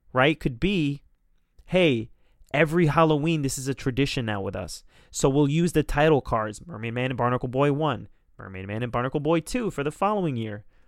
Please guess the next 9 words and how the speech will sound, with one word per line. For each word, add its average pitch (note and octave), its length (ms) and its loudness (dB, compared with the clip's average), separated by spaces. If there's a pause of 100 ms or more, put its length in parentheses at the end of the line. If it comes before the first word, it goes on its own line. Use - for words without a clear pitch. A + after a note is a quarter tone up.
(500)
It, C3 180 -2 (340)
it A2 120 -18
writes G#2 320 -4
itself, A2 440 -2
man. G2 200 -8
It, F#2 120 -10 (300)
it's B2 160 -4 (100)
infinite D3 680 -2
content. B2 560 -4